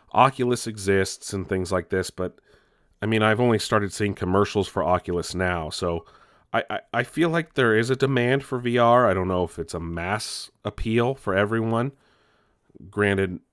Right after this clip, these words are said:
there, there, there's a lot of restrictive, uh, a lot of restrictions to own and use, I should say. Not everyone has a, a, a gaming rig capable enough of, of having a V R headset.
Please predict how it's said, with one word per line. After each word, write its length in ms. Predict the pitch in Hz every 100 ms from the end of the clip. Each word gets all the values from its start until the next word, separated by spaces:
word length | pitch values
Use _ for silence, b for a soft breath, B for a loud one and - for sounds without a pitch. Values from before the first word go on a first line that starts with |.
| _ -
there, 260 | 92 98
there, 600 | 90 98 92 90 87 87 - _ _ _ _
there's 160 | 104 101
a 60 | 104
lot 120 | 110
of 120 | 101
restrictive, 840 | 95 - - 104 - 110 104 80 - _ _ _ _ _ _ _ _ _ -
uh, 100 | 82
a 60 | 78
lot 160 | 104 101
of 80 |
restrictions 640 | 95 - - 110 - 113 104
to 120 | - -
own 320 | 95 98 104
and 120 | 92
use, 300 | 87 92 98
I 80 | 101
should 160 | 92 -
say. 360 | - 95 101 - b b b
Not 180 | 90 95
everyone 220 | 95 98
has 220 | 92 90
a, 100 | 87 - 87 85
a, 40 | 85
a 40 |
gaming 460 | 80 90 92 95 90
rig 240 | 90 82
capable 500 | - 92 95 92 95
enough 220 | 92 90
of, 160 | 87 82
of 200 | 80 80
having 480 | 85 85 92 92 87 b b b b b
a 100 | -
V 120 | 92 98
R 160 | 95
headset. 480 | 101 98 - 101